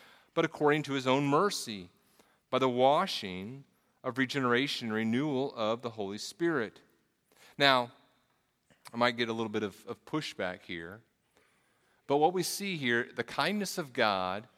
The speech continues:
is a kindness that is extravagant, and it is, is, it's, it's bestowing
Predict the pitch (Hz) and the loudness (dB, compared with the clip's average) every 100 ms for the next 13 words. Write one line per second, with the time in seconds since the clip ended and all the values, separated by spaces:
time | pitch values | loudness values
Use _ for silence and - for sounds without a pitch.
0 | _ _ - 123 139 - 147 165 139 123 | _ _ -10 -8 -8 -4 0 0 0 -4
1 | - 117 110 135 - - 165 151 180 123 | -4 -6 -8 -10 -8 -2 2 2 2 0
2 | 90 87 - _ _ _ _ 135 143 143 | -4 -8 -12 _ _ _ _ 0 2 0
3 | 135 - 139 127 135 _ _ 143 - 131 | -4 -8 -8 -10 -16 _ _ -12 -10 -8
4 | 127 - - 120 135 - - - 160 185 | -8 -10 -18 -2 -2 0 -4 2 2 2
5 | 196 202 220 | -2 -4 -6